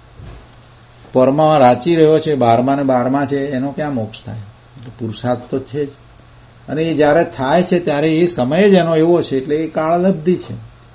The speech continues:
અને જેને એ થવાનું છે, જેને એવો પુરુષાર્થ કર્યો છે ને જેને એ મોક્ષની દશા પ્રાપ્ત થવાની છે, એને જ થાય છે, એને જ આ બધું થાય, પુરુષાર્થ પણ થાય ને એનો જે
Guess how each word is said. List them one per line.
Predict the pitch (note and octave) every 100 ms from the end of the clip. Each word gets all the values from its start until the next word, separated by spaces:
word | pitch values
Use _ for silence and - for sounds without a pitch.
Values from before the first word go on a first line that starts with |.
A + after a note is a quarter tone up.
| - - - - -
અને | A#2 C3+
જેને | A2+ A2+ B2 D#3+ D3 D3
એ | C#3+
થવાનું | - G#2+ B2 E3+ F#3+
છે, | F#3+ A2+ A2 G2
જેને | A2+ B2+ C#3 C3 F#3+ - -
એવો | A2 B2+
પુરુષાર્થ | B2 A2+ - B2+ B2
કર્યો | - A2 C3+
છે | C3+
ને | C#3 A2+
જેને | A2 A2 C#3
એ | C3+
મોક્ષની | B2 A#2+ - C#3+
દશા | B2 A#2 B2+
પ્રાપ્ત | A#2+ A#2 A#2+ -
થવાની | - C3+ D#3 D3
છે, | B2 B2+ B2+ - - - - - - - - -
એને | C#3+ F#3+
જ | A#3
થાય | - D3+ G2+
છે, | - F#2 - - - - - - - B2
એને | C3+ G3
જ | G#3+
આ | F#3+
બધું | F3 E3+
થાય, | F3+ E3 B2+
પુરુષાર્થ | B2+ B2+ C#3+ C3+ C3
પણ | C3+
થાય | A#2+ C3 B2
ને | A#2+
એનો | A#2+ C3+ D3+
જે | C3+ D3+